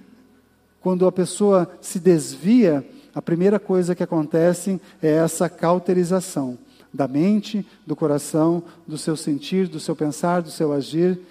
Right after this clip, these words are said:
e a pessoa tem muita dificuldade. Por isso que nós, é, oramos por aqueles que não conhecem Jesus, e nós redobramos as nossas orações por aqueles que conheceram e se desviaram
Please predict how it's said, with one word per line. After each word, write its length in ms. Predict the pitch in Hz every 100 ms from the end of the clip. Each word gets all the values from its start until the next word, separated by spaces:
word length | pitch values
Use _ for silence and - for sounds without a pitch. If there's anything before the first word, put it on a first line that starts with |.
| _ _ -
e 40 |
a 60 | 160
pessoa 320 | 170 - 170
tem 120 | 180
muita 380 | 160 156 208 220
dificuldade. 800 | 175 - 214 214 165 139 123 - - - -
Por 120 | 160
isso 220 | 185 202
que 180 | - 185
nós, 420 | 175 180 175 - - -
é, 240 | 160 160 156 - - _ _ _
oramos 600 | 190 196 277 269 180 - - -
por 140 | 180
aqueles 360 | 170 190 185 -
que 140 | -
não 160 | 180 175
conhecem 600 | 180 160 165 160 180 156
Jesus, 580 | 160 139 135 127 - - -
e 60 | 160
nós 320 | 156 165 - -
redobramos 1120 | - - 202 226 247 196 185 175 160 139 - - -
as 200 | 165 143
nossas 340 | 160 160 170
orações 600 | 160 165 156 170 165 165 - - _
por 120 | 165
aqueles 460 | 160 - 156 147 -
que 140 | 147
conheceram 720 | - 165 147 - 165 165 175 170 - -
e 60 | 165
se 140 | -
desviaram 580 | 143 139 160 131 123